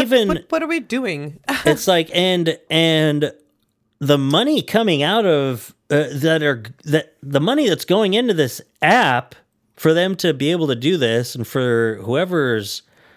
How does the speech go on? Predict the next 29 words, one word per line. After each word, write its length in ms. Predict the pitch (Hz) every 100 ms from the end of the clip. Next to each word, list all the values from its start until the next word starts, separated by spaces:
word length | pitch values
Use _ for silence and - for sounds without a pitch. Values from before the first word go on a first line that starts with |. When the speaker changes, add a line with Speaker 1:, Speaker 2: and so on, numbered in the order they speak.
| _ _ -
Speaker 1:
you 80 |
know, 120 | 135 131
in 80 |
charge 260 | 113 143 202
of 100 | 123
this 140 | 104
piece 320 | - - 170 -
of 80 |
shit, 640 | - - 165 131 95 101 _ _ _ _ -
like, 340 | 117 117 -
uh, 260 | 113 110 104
to 160 | -
make 520 | 113 123 196 113 - - _ _ _
hundreds 480 | - 170 240 113
of 80 | 104
thousands 420 | - 143 135 98
of 80 | 104
dollars 480 | 110 190 190 107 101
probably 340 | - 107 110 110
over 120 | 107
the 80 | 98
course 220 | 113 104
of 60 |
the 60 | 113
year 120 | 117
before 320 | 165 127 135 117
people 300 | 135 127 120
move 240 | 120 120
on. 340 | 175 143 143